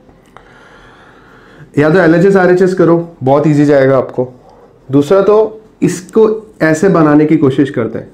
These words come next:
मैं इसको जानबूझ के ऐसे बना रहा हूँ because in the examination sometime there is a condition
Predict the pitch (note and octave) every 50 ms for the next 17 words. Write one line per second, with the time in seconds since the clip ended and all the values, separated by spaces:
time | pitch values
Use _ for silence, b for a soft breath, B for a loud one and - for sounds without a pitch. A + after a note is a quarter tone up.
0 | - - B2+ C3 D3 D#3 F3 E3+ E3+ - G#3 F#3+ D#3+ E3 D#3 D#3+ F3+ F#3 F#3 F#3
1 | - G#3+ F#3 F3 F#3+ F#3 F3 F3 E3+ E3 E3 E3 F3 F3 D#3+ D#3 D3+ F3 F3 F3+
2 | F3+ F3+ - D#3 D#3 D#3+ E3 E3 D#3 C#3 C3+ D3 D3 D3 D#3+ E3+ E3+ D#3+ D#3 D#3+
3 | D3+ A#2 A2 - - C#3 C#3+ D3 D#3 E3 E3 E3+ D#3 D#3+ D#3 D#3+ D#3 D#3+ - -
4 | C#3 B2+ C3 D3 C#3+ C#3+ E3 C3 A2+